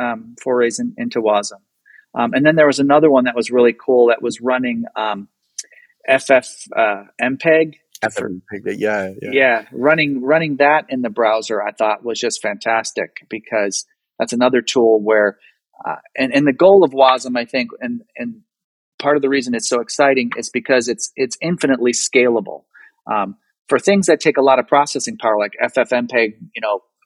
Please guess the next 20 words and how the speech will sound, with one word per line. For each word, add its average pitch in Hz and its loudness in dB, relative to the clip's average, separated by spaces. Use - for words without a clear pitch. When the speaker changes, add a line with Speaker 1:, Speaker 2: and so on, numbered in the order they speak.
Speaker 1:
video 139 4
processing, 113 -2
um, 107 -4
rather 147 4
than 139 2
have 127 2
one 139 4
server, 123 2
you 127 -8
know, 123 -4
how 147 -2
many 151 -6
people 139 -6
can 120 -14
one 127 -2
server 117 -4
support? - 0
You - -20
can't, 135 -2
s-, - -12